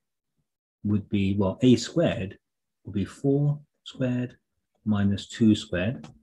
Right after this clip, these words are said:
because of Pythagoras, which means that A squared equals sixteen minus four,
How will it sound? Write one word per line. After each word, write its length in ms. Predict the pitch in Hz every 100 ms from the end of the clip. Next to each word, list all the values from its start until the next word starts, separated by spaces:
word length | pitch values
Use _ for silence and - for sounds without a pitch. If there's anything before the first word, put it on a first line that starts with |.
| _ _ -
because 160 | 98
of 100 | -
Pythagoras, 720 | 90 92 110 - 202 - - _ _ _ _ _ _ _ _ _ _ _ _ _ _ _ _ _ _
which 160 | 104 -
means 120 | 98
that 140 | 107
A 260 | 117 123 123
squared 500 | - - 113 107 104
equals 560 | 101 95 101 95 92 -
sixteen 760 | 151 - - 131 120 120 117 - - -
minus 420 | 98 92 90 -
four, 480 | - - 143 143